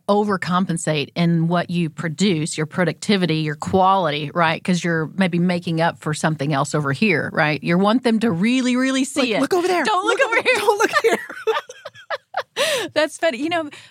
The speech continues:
Speaker 1: my husband and I just had this conversation probably two weeks ago,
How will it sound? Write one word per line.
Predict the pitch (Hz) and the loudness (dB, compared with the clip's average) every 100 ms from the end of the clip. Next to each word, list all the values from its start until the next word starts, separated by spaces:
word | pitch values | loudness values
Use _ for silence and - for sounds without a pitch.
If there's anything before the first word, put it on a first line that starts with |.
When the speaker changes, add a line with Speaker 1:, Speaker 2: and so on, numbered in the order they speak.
| - | -2
Speaker 1:
my | 285 | 0
husband | 320 339 339 | 0 -2 -4
and | 262 | -2
I | |
just | 208 - 233 240 - | -4 -2 -2 -2 -6
had | 202 190 | -4 -4
this | 202 | -4
conversation | - 190 185 180 196 185 180 | -6 -4 -4 -2 0 0 0
probably | 294 320 214 | 0 2 0
two | - - 226 | 0 0 2
weeks | 208 196 - | 2 0 -2
ago, | 151 147 147 | 0 2 0